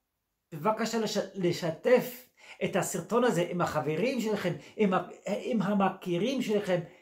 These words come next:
וגם עם השכנים שלכם. בכבוד ובכיף. תלחצו על כפתור מנוי,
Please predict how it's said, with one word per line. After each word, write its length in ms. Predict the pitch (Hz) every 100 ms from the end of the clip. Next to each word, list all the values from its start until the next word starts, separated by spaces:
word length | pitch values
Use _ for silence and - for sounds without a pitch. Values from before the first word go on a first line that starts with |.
| _ _ _ _ _ _ _ _ _ -
וגם 320 | 175 196 202
עם 120 | 190
השכנים 420 | 180 - 147 165 180
שלכם. 340 | - - - - _ _ _ _
בכבוד 680 | - - 208 214 147 135 - -
ובכיף. 840 | 156 123 - - 214 - - - _ _ _ _ _ _ _ _ - - -
תלחצו 420 | - 226 208 196
על 80 | 226
כפתור 380 | 220 202 233 208
מנוי, 480 | 208 202 220 240